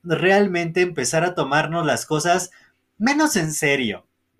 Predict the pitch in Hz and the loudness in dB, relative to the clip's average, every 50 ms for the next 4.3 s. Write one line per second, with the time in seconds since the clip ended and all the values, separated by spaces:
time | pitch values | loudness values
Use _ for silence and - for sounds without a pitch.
0 | _ _ _ - 165 165 - 202 - - 208 202 226 254 262 240 226 262 269 240 | _ _ _ -6 -6 -4 -4 -4 -4 -4 -4 0 0 0 2 2 -2 0 -2 -4
1 | - - 117 110 - 151 143 - 147 - - 180 196 202 202 202 196 190 - 165 | -4 -4 -6 -6 -6 -6 -4 -4 -4 0 2 2 2 2 2 0 -2 -2 -6 -6
2 | 156 160 143 131 131 127 143 165 170 165 - 147 139 147 143 - - - 131 131 | -4 -6 -6 -6 -6 -4 -4 -4 -4 -2 -2 -2 0 0 -2 -4 -6 -6 -4 -4
3 | 143 156 180 175 160 139 135 120 120 - 143 147 147 151 143 135 127 123 123 143 | -4 -4 -4 -4 -4 -2 -2 -4 -4 0 0 0 0 0 0 -4 -4 -4 0 2
4 | 156 160 151 139 131 - | 2 4 4 2 0 -4